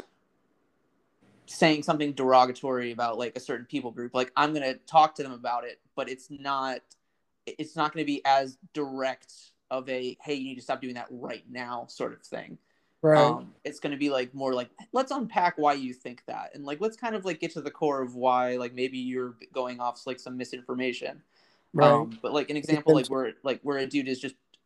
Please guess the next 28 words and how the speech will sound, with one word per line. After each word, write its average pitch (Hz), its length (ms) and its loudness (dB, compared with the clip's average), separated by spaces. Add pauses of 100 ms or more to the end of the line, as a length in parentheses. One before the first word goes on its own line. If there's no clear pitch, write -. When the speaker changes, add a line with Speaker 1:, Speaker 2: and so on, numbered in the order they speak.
(140)
Speaker 1:
catcalling 127 540 0
women 117 300 -8
right 117 220 -2
in 123 80 -20
front 123 200 -8
of 117 80 -8
us. - 280 -10 (460)
We're 131 120 -2
just 131 200 -8
like, 139 320 2
"No, 160 360 6
you 127 220 0
need 151 160 2
to 156 80 -2
stop 131 240 -2
doing 143 280 0
that, 127 200 -2
like, 135 220 -6
immediately." 131 520 0
Speaker 2:
Right. 151 320 8 (440)
Right. 165 220 10
Speaker 1:
Um, 127 500 6 (760)
Speaker 2:
In 156 160 2
this 156 220 0
moment. 143 340 -6 (220)
<laughs> 208 120 0 (760)
Speaker 1:
Right. - 280 -12 (160)
But, 143 300 2